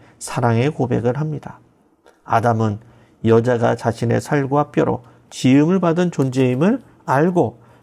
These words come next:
지극한 기쁨과 만족을 표현한 것입니다. 그리고 오늘 보면 이십사 절에서 이십오 절에 이렇게 말씀합니다.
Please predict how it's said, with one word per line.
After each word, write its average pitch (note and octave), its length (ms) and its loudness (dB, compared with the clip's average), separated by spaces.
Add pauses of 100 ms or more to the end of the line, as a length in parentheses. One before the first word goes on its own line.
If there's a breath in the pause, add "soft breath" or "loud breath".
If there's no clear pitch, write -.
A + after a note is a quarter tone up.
(120 soft breath)
지극한 A2 720 -2
기쁨과 D#3 640 0
만족을 D#3+ 580 0 (360 loud breath)
표현한 G2 520 -2
것입니다. A#2+ 520 -8 (1000 loud breath)
그리고 D#3 300 4
오늘 D#3+ 160 4
보면 D#3 240 2
이십사 C#3 520 0
절에서 C3+ 460 0
이십오 B2+ 380 0
절에 C3+ 340 0
이렇게 B2 300 -4
말씀합니다. A2 800 -4